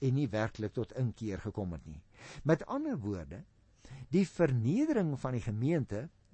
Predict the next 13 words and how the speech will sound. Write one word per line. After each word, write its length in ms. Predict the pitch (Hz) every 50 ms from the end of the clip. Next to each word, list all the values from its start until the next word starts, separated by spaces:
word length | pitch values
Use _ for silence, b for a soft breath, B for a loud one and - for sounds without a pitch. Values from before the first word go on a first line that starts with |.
| 165 123
waarvan 380 | 101 110 123 123 - 131 123 117
ons 80 | 95 92
lees 240 | 98 127 165 160 147
in 80 | 131 -
vers 240 | 120 107 98 - -
tien 200 | - 170 135 120 - - -
A, 340 | 214 135 98 95 113 185 B B B B B B
kom 220 | - 165 156 151 - - -
eintlik 440 | 277 311 330 311 - 254 165 - -
neer 360 | 95 95 90 87 87 95 - b b b b b -
op 200 | - - - 143
'n 100 | 127 101
belastering 920 | 107 120 113 101 104 147 233 277 - - - - - 92 92 92 95 98